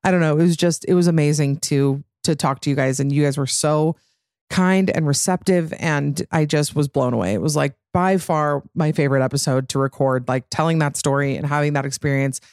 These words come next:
Like, nothing will ever top that. And you guys just received it so well and were so supportive. I have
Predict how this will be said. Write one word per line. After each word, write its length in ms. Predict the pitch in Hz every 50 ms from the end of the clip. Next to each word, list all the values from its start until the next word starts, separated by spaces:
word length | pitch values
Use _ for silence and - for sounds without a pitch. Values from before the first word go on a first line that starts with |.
| _ _ _ _ _
Like, 220 | - - 139 139 170
nothing 360 | 165 170 165 160 175 165 160
will 220 | 151 143 - - _ _ -
ever 280 | 151 165 151 160 160 151
top 360 | - - 143 135 139 - -
that. 360 | 175 165 170 180 202 214 - - _ _ _ _ _ _ _ -
And 340 | 165 160 156 151 151 151 139
you 100 | 147 151
guys 280 | 151 143 143 147 -
just 360 | - 147 143 143 - - - - _ -
received 400 | 180 180 - - 202 196 170 196
it 180 | 196 - -
so 320 | - - - - 208 190 190
well 320 | 190 175 185 175 170 160
and 80 | 156 156
were 120 | 151 151
so 160 | - - 139
supportive. 380 | 131 - 127 - - 95 90 80
I 120 | 85 -
have 200 | 156 147 139 151